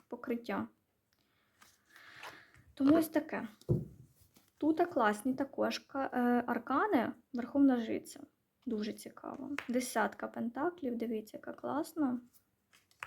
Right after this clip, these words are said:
Також по вейту, от я єдину карту, цей Єрофант, не розумію, тому що вона мені нагадує карту сили.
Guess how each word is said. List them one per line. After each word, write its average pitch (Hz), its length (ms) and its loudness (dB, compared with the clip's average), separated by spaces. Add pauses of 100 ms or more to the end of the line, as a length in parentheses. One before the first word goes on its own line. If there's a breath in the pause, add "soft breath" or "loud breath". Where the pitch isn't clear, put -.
(1000)
Також 311 360 6
по 285 140 2
вейту, 370 520 4
от 262 280 2
я 262 180 2
єдину 262 360 8
карту, 262 340 -2
цей 240 200 -4
Єрофант, 247 500 0
не 254 160 4
розумію, 233 580 0
тому 294 240 2
що 302 160 -4
вона 294 120 6
мені 294 180 8
нагадує 254 440 2
карту 240 400 -4
сили. 285 560 6